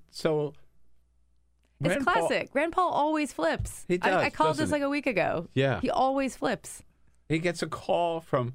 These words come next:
Speaker 1: President Trump and says, "Oh, no, Mike Pompeo has changed his mind about the war in Iraq."
Speaker 2: <laughs>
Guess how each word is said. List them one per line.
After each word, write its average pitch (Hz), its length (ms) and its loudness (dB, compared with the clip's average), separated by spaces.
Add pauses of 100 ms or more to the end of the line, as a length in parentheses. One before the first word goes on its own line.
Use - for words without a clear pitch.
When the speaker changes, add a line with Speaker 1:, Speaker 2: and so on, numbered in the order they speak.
(140)
Speaker 1:
President 139 460 -2
Trump 87 320 -2 (840)
and 107 180 0
says, 98 380 0 (160)
"Oh, 139 140 2
no, 110 180 0
Mike 101 220 -6
Pompeo 92 320 -2
has 78 120 -6
changed 80 300 -6
his 67 140 -12
mind 76 220 -8
about 65 200 -2
the - 120 -8
war - 120 -4
in 262 120 -4
Iraq." 269 360 -4
Speaker 2:
<laughs> 302 120 -2